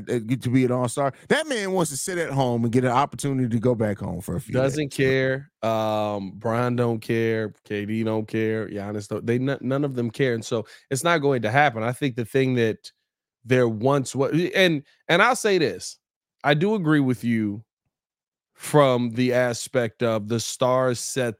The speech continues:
Speaker 2: the, the mannerism, because when LeBron didn't care, nobody else cared.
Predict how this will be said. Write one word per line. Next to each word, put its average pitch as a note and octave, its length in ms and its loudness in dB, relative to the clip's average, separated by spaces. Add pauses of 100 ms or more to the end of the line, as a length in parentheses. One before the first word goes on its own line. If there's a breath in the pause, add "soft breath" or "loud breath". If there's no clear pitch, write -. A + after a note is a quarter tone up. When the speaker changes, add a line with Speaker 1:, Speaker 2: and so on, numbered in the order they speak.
Speaker 2:
the, G#2+ 340 -2
the A2 160 -2
mannerism, G#2+ 680 -2 (280 soft breath)
because C3 360 2
when B2+ 220 0
LeBron D3 560 0
didn't D#3 320 0
care, G#2+ 480 0
nobody A2 500 -2
else G2+ 200 -2
cared. F#2 400 -10